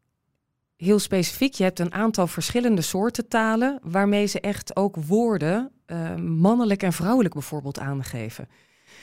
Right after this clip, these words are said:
Een voorbeeld van, eh, eh, in Spanje bijvoorbeeld of in Frankrijk, als een groep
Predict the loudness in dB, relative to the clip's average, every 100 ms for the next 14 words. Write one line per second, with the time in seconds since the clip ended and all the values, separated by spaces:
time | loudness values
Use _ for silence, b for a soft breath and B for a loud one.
0 | B B -6 -6 0 0 2 0 2 2
1 | 2 0 -4 -8 -6 -4 -6 -12 -10 -8
2 | -6 2 4 4 2 4 4 2 0 -4
3 | -4 -4 -2 -2 -2 -4 0 0 0 0
4 | -2 -4 -10 b b b b b -6 -2
5 | 0 -2 0 0 0